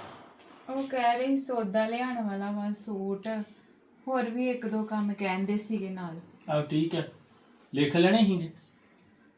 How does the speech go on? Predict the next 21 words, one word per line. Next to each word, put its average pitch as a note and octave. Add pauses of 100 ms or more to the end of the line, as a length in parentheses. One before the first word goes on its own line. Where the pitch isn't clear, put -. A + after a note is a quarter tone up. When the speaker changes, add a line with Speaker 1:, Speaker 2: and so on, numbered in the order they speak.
(200)
Speaker 1:
ਮੈਨੂੰ B3+
ਤੇ D#4+
ਯਾਦ A#3+
ਆ, C4+ (160)
ਤੁਸੀਂ C#4+
ਲਿਖ C4+
ਲਓ C#4
ਫੋਨ A3+
'ਚ। G#3+ (440)
Speaker 2:
ਯਾਦ D#3+
ਰੱਖੀ, G3+
ਕੋਈ G3+
ਕੰਮ E3+
ਰਹਿ D3+
ਨਾ E3
ਜਾਵੇ। B2 (1120)
ਮੰਮੀ D#3+
ਨੂੰ G#3+
ਵੀ A3
ਪੁੱਛ F#3+
ਲਾ, E3